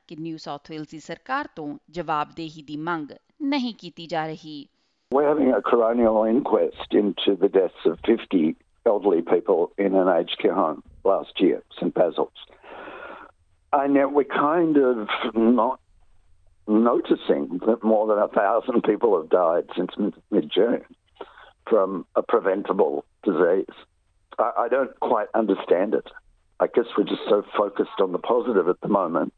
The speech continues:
Speaker 2: the increase in vaccination and the lifting of restrictions, that we're choosing not to acknowledge the grief that must be gripping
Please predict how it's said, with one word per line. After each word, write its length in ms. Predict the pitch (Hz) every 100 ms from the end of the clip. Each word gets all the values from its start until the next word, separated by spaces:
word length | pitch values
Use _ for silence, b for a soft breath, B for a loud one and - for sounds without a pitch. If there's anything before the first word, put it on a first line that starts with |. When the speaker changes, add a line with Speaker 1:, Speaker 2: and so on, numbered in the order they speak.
| -
Speaker 2:
the 80 | 92 87 - 120
increase 360 | 92 - 95 -
in 100 | 92
vaccination 680 | 95 - 104 104 82 - - - - B B B B B B _ _ 101
and 240 | 98 92 85
the 60 | 113
lifting 440 | 107 - 110 98
of 80 | 85
restrictions, 840 | 87 - 160 165 - 92 90 - - -
that 260 | 101 95 - _ _ _ _ _ _
we're 200 | 104 104 -
choosing 580 | - 113 123 113 104 95 95 107
not 260 | 104 98 113 _ -
to 120 | 117 107 104 95 110 _ B B B B -
acknowledge 580 | 107 98 98 151 - - -
the 100 | 101
grief 320 | 98 117 - - - -
that 240 | 76 - 90
must 240 | 95 - - -
be 100 | 90 87 82 90 _ _ _ _ -
gripping 360 | 127 131 104